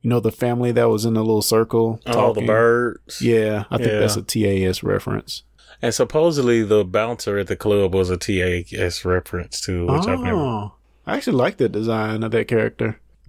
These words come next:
Speaker 2: It reminded me of something. I can't think of it on another show.
Speaker 1: Hmm. All right, guys. Well, with that,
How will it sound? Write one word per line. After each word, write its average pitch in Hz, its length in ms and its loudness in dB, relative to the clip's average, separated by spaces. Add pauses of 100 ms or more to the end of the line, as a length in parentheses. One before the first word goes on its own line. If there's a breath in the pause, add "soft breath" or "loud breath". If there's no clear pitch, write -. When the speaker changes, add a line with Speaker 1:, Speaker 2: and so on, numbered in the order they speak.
(100)
Speaker 2:
It 120 40 -2
reminded 131 420 -4
me 98 120 -2
of 90 100 -4
something. 98 420 -4
I 98 100 -6
can't 110 240 -6
think 98 200 -8
of 104 140 -4
it 107 80 -4
on 101 180 -4
another 101 300 -2
show. 107 360 -4 (380)
Speaker 1:
Hmm. 117 300 -2 (460)
All 175 80 2
right, 302 160 0
guys. 202 440 -2
Well, 147 240 2
with 156 200 0
that, 175 320 -2